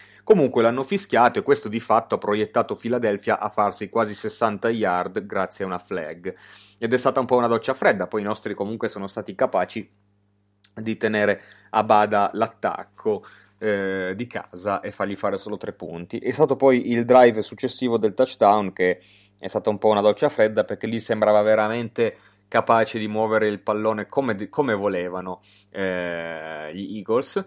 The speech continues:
Eh, qualche aggiustamento di Bill Belichick tra la fine del primo tempo e l'inizio del secondo ha rimesso in piedi un po' la, la classica difesa, ehm, asfissiante che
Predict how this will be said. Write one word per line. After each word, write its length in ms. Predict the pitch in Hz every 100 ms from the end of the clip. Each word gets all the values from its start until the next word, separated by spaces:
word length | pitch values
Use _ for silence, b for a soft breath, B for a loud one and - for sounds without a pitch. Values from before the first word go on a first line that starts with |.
| b b -
Eh, 760 | 113 107 107 107 107 107 107 101
qualche 280 | 185 175
aggiustamento 560 | 127 127 131 147 139 110
di 100 | 117
Bill 180 | 143 156
Belichick 440 | 120 120 107 110
tra 160 | - 110
la 80 | 107
fine 260 | - 127
del 140 | 117 107
primo 240 | 110 107
tempo 260 | 117 117 107
e 40 |
l'inizio 240 | 110 -
del 100 | 104
secondo 560 | - 147 101 95 101 104
ha 100 | 113
rimesso 380 | 113 117 110 123
in 100 | 113
piedi 220 | 110 104
un 80 | 104
po' 160 | 110
la, 180 | 107 98 B B B B
la 120 | 120
classica 420 | 143 139 - 127
difesa, 840 | 113 - 123 113 104 110 104 95
ehm, 320 | 98 95 95 92
asfissiante 920 | 110 - 135 143 - 101 98 95 101
che 380 | - 95 92